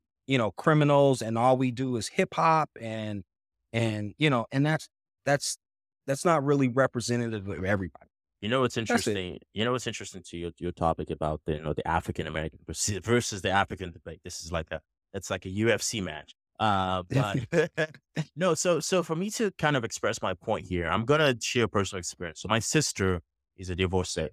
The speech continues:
Speaker 2: right? So she got
Speaker 1: Mm-hmm.
Speaker 2: divorced back in, um, I thought that in twenty seventeen. She got divorced in twenty seventeen.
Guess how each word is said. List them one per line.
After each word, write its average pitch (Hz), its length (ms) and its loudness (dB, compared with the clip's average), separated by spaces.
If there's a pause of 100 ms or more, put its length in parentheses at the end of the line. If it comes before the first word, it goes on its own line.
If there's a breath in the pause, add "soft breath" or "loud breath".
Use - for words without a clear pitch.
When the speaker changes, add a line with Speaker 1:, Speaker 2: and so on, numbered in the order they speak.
(120)
Speaker 2:
right? 95 280 0
So 98 200 0
she 123 320 -4
got 123 200 2
Speaker 1:
Mm-hmm. 127 100 2
Speaker 2:
divorced 104 400 -2
back 92 280 0
in, 87 440 -12
um, 85 160 -14
I - 80 -20
thought 92 220 -2
that 90 100 -4
in 90 60 -10
twenty 92 200 -18
seventeen. - 220 -18
She - 80 -12
got 113 100 4
divorced 98 280 -6
in - 40 -18
twenty 92 180 -4
seventeen. 85 640 -6